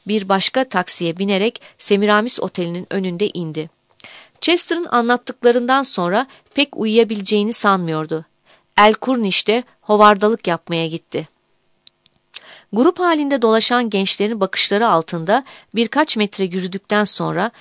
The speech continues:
mavi ışıklar saçan lambaların ışığında farklı bir renge bürünen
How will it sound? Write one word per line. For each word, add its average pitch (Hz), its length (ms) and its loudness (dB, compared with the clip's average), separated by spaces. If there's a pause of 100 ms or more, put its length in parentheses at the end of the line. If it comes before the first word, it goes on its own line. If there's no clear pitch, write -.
(160)
mavi 233 340 6
ışıklar 240 440 2
saçan 190 480 -2
lambaların 185 560 0
ışığında 175 540 -2 (220)
farklı 214 440 2
bir 277 160 -4
renge 226 360 -2
bürünen 180 420 -2